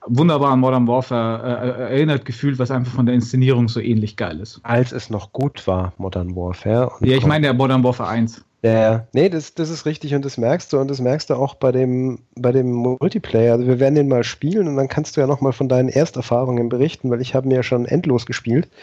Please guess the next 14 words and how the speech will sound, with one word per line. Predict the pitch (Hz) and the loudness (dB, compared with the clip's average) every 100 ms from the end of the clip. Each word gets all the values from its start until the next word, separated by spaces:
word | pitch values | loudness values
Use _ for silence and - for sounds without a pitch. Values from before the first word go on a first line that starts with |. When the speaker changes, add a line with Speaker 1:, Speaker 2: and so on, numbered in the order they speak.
| - - | -20 -6
Speaker 1:
Mhm. | 143 139 165 _ _ - | 0 0 0 _ _ 0
Speaker 2:
Ähm, | 123 120 123 123 123 | 2 4 2 -2 -6
mir | 117 127 120 143 160 | -8 -8 -2 2 2
macht | 165 151 170 | 2 0 -6
es | 143 | -6
einfach | 147 139 139 - _ | -4 -2 -4 -4 _
unglaublich | 139 202 190 151 170 160 156 | -2 0 0 0 -2 -2 -6
viel | - 151 | -4 -4
Spaß, | 143 - 127 180 208 | -6 -2 2 2 0
weil | 143 143 | 2 2
es | 143 | 2
nicht | 170 175 | -4 -6
so | - 147 | -4 -4
diese, | 151 143 139 135 | -2 2 2 4